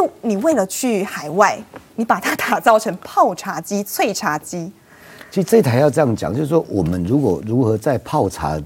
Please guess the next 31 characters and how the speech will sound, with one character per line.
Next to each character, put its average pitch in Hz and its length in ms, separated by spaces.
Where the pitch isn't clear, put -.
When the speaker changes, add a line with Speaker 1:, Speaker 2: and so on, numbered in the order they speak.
Speaker 2:
的 82 160
时 - 320
候 85 320
Speaker 1:
嗯。 208 180
Speaker 2:
变 139 160
成 101 220
有 85 240
一 - 80
定 117 200
的 73 80
标 69 260
准。 - 180
Speaker 1:
嗯。 202 140
Speaker 2:
那 214 120
时 202 120
候 - 20
没 147 140
有， 123 80
台 - 100
湾 151 140
没 170 80
有， 107 60
还 107 100
没 139 100
有 107 80
机 85 180
器， 85 220
这 165 160
个 - 80
二 160 60
十， 104 180